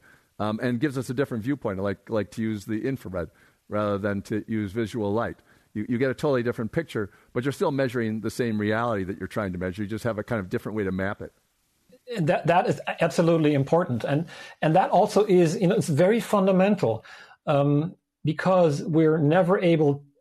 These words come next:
Speaker 2: to actually measure everything and know everything precisely. In fact, it's, it's, you can show it's, it's impossible to predict things precisely. Uh, and so that also gives us freedom as, as,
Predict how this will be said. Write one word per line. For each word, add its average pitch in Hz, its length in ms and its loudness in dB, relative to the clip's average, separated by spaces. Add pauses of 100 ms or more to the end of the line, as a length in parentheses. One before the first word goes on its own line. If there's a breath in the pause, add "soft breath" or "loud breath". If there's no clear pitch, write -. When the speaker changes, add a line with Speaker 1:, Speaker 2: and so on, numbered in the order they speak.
(560)
Speaker 2:
to 180 120 2
actually 147 340 0
measure 147 320 4
everything 156 500 2
and 123 160 0
know 147 200 2
everything 139 800 0 (180)
precisely. 127 800 -2 (560 loud breath)
In 160 80 2
fact, 190 340 0
it's, 151 220 -2
it's, 147 180 -2 (140)
you 170 100 0
can 185 140 2
show 185 240 4
it's, 160 220 -2
it's 147 140 0
impossible 175 580 -2
to - 140 -14
predict 180 460 0
things 104 400 -4
precisely. - 760 -8 (540 soft breath)
Uh, 135 280 -2
and 147 120 -2
so 190 100 4
that 240 160 0
also 214 240 4
gives 185 240 2
us 190 140 0
freedom 165 600 2 (420)
as, 139 480 2
as, 131 360 0